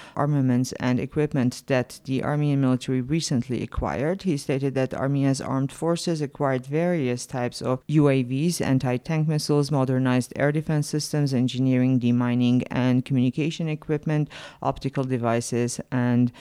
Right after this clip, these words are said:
grenade launchers. And I hope by optical devices they didn't mean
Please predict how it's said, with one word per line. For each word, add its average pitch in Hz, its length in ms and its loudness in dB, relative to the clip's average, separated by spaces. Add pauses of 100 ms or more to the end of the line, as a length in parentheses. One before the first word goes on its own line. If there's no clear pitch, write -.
(280)
grenade 127 420 2
launchers. 120 880 -2
And 143 380 0
I 139 140 0
hope 156 380 -2
by 143 200 2 (120)
optical 135 680 -4
devices 127 680 -4
they 123 200 0
didn't 123 400 -2
mean 120 300 0